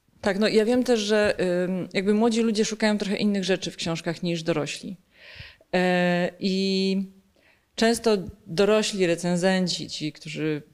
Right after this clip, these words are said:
mm, poszukują na rynku wydawniczym nowych autorów, nie do końca rozumieją te zasady, którymi rządzi się literatura dla młodzieży.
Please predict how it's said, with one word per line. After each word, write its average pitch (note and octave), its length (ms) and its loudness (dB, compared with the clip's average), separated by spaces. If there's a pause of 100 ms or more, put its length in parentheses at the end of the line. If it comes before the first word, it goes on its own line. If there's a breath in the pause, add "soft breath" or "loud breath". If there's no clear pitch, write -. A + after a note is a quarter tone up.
(100)
mm, D#3 360 -6
poszukują F3 500 0
na D#3 120 0
rynku E3 280 -2
wydawniczym D#3+ 580 -4
nowych E3+ 260 -4
autorów, E3+ 400 -2
nie G3 140 0
do F#3 120 0
końca A3+ 460 2
rozumieją A#3 460 2
te A#3+ 100 0
zasady, B3+ 420 0
którymi A3+ 300 4
rządzi A#3+ 240 4
się B3 100 0
literatura G#3+ 500 0
dla G3+ 140 2
młodzieży. F#3+ 520 2